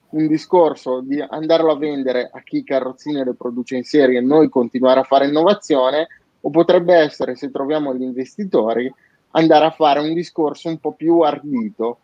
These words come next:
cioè provare a produrla noi. Ehm, tendenzialmente, dato che io sono come Ernesto, cioè a me piace inquadrare il problema, trovare soluzioni e poi dire:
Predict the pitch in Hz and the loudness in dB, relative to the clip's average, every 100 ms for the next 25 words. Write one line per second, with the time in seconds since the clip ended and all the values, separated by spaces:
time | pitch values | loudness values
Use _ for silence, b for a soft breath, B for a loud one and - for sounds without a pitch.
0 | _ - 135 135 175 180 147 131 139 143 | _ -2 -2 0 2 4 4 4 0 -2
1 | 143 131 113 110 127 120 _ _ 117 127 | -8 -6 -8 -4 -4 -4 _ _ -10 -4
2 | 127 107 104 - _ _ _ _ - 147 | -2 -2 -4 -10 _ _ _ _ 4 6
3 | 143 143 143 135 139 139 143 - 185 196 | 4 2 -4 -4 -4 -4 -2 2 4 4
4 | 190 190 190 226 269 269 247 - - 185 | 4 2 4 4 2 4 2 2 -8 -20
5 | _ 180 180 185 190 180 190 220 196 190 | _ 0 2 4 2 2 2 0 0 -4
6 | 160 170 160 151 151 175 214 - 135 131 | -2 -2 0 -2 -2 -2 -2 -2 -4 -4
7 | - 131 131 - _ - 165 165 - 143 | -6 -4 -4 -4 _ -6 -2 -2 0 0
8 | 139 - 127 131 127 _ _ _ 160 160 | 0 -2 -2 -2 -4 _ _ _ -6 0
9 | 170 165 180 175 170 175 165 175 160 143 | 2 4 4 4 2 -2 -6 -4 -6 -6
10 | 143 147 160 156 170 156 151 180 170 151 | -6 -2 -2 -2 -4 -4 -6 -4 -2 -2
11 | 143 160 147 156 147 143 135 | -2 -2 0 0 0 0 -4